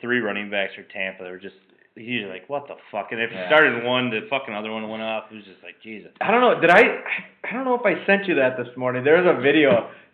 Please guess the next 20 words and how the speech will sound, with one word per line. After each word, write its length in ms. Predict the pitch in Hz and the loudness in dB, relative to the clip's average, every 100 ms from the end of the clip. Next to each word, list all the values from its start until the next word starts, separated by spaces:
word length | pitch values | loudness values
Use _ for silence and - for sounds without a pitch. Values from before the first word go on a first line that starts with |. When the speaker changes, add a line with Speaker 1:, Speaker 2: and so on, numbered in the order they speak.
| - | 2
Speaker 2:
Joe 300 | 151 156 151 | 8 8 8
Exotic, 680 | 120 127 127 135 127 117 - _ _ _ - | 6 4 4 4 2 -2 -6 _ _ _ -4
it, 320 | 135 135 135 | -2 -2 -4
it 80 | 131 | 0
was 140 | 139 135 | 2 2
a 60 | 139 - | 0 -2
cl-, 200 | - - | -10 -4
I 60 | 127 | 2
don't 160 | 165 196 | 2 4
think 120 | 190 | 2
I 160 | 165 | 2
showed 180 | - 170 | 2 2
you. 100 | 143 | 4
It 80 | 139 | 2
was 100 | 139 | 2
a 180 | 135 - | -2 0
clip 220 | 160 170 | 4 6
of 180 | 190 143 | 4 4
him 280 | 151 151 147 - | 4 4 2 0
saying, 220 | 139 | 2